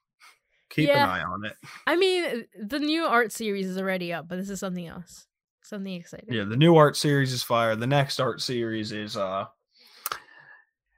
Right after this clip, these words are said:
Speaker 1: it's, it's better than Christmas, but <laughs>
Speaker 2: I, I, I send Zach all the sn-,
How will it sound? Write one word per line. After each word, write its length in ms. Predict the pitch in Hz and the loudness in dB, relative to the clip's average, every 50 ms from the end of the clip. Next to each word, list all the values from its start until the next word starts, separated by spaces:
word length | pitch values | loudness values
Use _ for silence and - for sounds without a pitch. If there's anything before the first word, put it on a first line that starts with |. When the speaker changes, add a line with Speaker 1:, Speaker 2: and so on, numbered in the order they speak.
| _ _ - | _ _ 2
Speaker 1:
it's, 420 | 165 156 147 139 - - - - - - | 2 4 4 4 2 0 -2 -2 -2 -2
it's 200 | 143 131 - - | -2 -2 -2 0
better 320 | - 139 135 135 131 127 | 4 6 6 6 6 2
than 140 | 110 110 104 | 0 -2 -4
Christmas, 600 | - - 117 101 95 - - - - - - - - - - - 156 151 | -4 -4 -2 -2 -4 -4 -4 -2 0 0 0 0 -2 -8 -12 -8 -4 0
but 160 | 127 117 113 | 2 2 2
<laughs> 1040 | 135 147 143 135 - - - 214 - - _ - - _ - - - - - - - | 2 0 0 -2 -4 -6 -8 -8 -8 -10 _ -20 -20 _ -18 -14 -12 -12 -12 -4 2
Speaker 2:
I, 160 | - 247 285 | 4 4 6
I, 300 | 311 294 285 311 381 349 269 | 6 6 6 6 6 6 4
I 120 | 254 311 | 4 2
send 280 | 359 - 403 381 349 339 | 2 2 0 0 0 2
Zach 300 | 233 233 233 233 240 - | 4 4 4 4 4 2
all 160 | 247 233 240 | 2 2 2
the 100 | 233 233 | 2 0
sn-, 260 | 233 - - 233 226 | -4 -6 -8 -8 -10